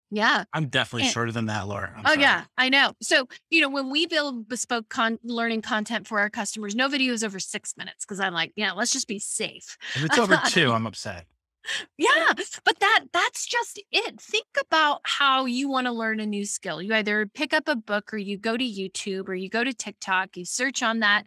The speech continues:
Speaker 1: and, and there are little microbites of information.
Speaker 2: Well
Speaker 1: Okay,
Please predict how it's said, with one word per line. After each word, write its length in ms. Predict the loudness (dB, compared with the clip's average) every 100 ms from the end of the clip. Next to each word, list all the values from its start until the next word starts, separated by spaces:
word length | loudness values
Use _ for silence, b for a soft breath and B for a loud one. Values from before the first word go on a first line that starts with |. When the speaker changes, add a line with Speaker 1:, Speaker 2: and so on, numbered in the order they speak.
| _ B B B
Speaker 1:
and, 320 | 0 2 0
and 160 | 0 2
there 120 | 4
are 80 | 2
little 320 | 0 -2 0
microbites 800 | 0 0 -2 -2 -2 -4 -4 -8 -8 -2
of 160 | -2 -2
information. 840 | -8 -8 -6 -2 0 0 -4 -8 -16 -16
Speaker 2:
Well 140 | -12 -6
Speaker 1:
Okay, 340 | -2 -2 -2